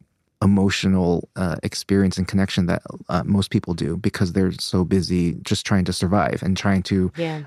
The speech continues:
Speaker 1: um, hold their lives together, hold their families together. There's, there's just so much to do. And, and so the, this film became a journey of almost imagining another universe in which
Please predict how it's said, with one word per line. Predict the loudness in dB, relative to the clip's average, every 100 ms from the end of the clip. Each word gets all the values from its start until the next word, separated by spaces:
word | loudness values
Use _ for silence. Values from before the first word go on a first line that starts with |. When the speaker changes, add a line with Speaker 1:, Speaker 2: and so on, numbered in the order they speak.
| -2
Speaker 1:
um, | -2
hold | 0 4 4 4
their | 0 0
lives | 2 0
together, | 0 -2 0 0
hold | 0
their | 0
families | 0 0 0 0
together. | -2 -2 -2
There's, | -2 -2 -2
there's | -2 -2
just | -2 -2
so | 0
much | 2 2 -2
to | -2
do. | 2 2
And, | 2 -2
and | -4 -4 -2 -2
so | 0 -2 -2 -12 -20 -20 -6
the, | 0 0
this | 2 0 0
film | 2 2 4
became | 2 2 2
a |
journey | 2 2 4 4 2 0 -2
of | -2 0
almost | 2 2 2
imagining | 2 2 4 2 2 2 4
another | 2 2
universe | 2 2 2 0 -4 -2
in | 0 2
which | 0 -2